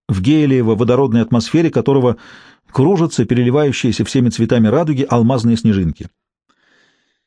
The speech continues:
Первые алмазы были найдены на территории Индии. По данным старинных книг, это произошло свыше трёх тысяч лет до нашей эры, а наиболее древним археологическим памятником является бронзовая греческая статуэтка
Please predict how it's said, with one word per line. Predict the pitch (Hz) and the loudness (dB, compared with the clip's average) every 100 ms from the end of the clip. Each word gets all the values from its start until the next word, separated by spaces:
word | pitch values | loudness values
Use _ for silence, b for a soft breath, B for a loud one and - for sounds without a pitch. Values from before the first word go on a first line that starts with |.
| _ _ _ _ _ - | _ _ _ _ _ -2
Первые | 190 214 185 | 0 2 2
алмазы | 156 202 180 | 2 2 0
были | 135 131 | 0 0
найдены | 139 175 156 | 0 0 0
на | 143 113 | 0 0
территории | 117 101 143 131 | -2 -2 0 -2
Индии. | - 113 90 76 64 - _ _ _ _ _ _ _ _ - | -2 0 0 -2 -8 -10 _ _ _ _ _ _ _ _ -4
По | 101 | 0
данным | 104 135 123 | 2 2 0
старинных | - 117 113 107 | 0 0 2 0
книг, | - 127 151 | 0 -2 0
это | 113 107 113 | -2 0 -2
произошло | 110 113 110 101 135 | 0 0 0 -2 -4
свыше | 135 117 120 | -2 -2 -2
трёх | 101 117 | 0 -2
тысяч | - 127 110 - | -2 -4 -4 -2
лет | 113 | -2
до | 95 | 2
нашей | 220 208 - | 0 0 -2
эры, | 143 175 123 B B B B _ _ | 0 0 -2 B B B B _ _
а | - 101 110 | -4 0 2
наиболее | 117 135 139 147 139 | 2 2 2 0 0
древним | 117 143 156 131 127 117 | 0 0 0 0 0 0
археологическим | - 104 - 113 110 113 - 110 101 | -2 -2 0 0 0 -4 -2 -2 0
памятником | 127 160 156 - 113 | -2 0 -2 0 0
является | 101 98 123 123 - 120 110 | 0 0 0 -2 -2 0 0
бронзовая | 95 95 135 156 127 123 117 | 0 0 0 0 -2 0 0
греческая | 107 120 104 - 104 | 0 -2 -4 -4 -4
статуэтка | - 104 117 160 170 127 | -2 -2 0 0 0 -2